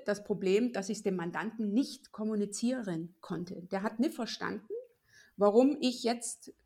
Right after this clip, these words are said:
ähm, in der Situation, wo wir ja inhaltlich überzeugt hatten,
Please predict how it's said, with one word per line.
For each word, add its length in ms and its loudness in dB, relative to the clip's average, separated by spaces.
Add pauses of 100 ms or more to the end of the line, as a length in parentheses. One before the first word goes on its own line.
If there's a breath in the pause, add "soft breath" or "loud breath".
(140)
ähm, 300 4
in 160 -2
der 100 0
Situation, 720 0
wo 120 -2
wir 120 2
ja 100 0
inhaltlich 600 0
überzeugt 560 0
hatten, 280 -6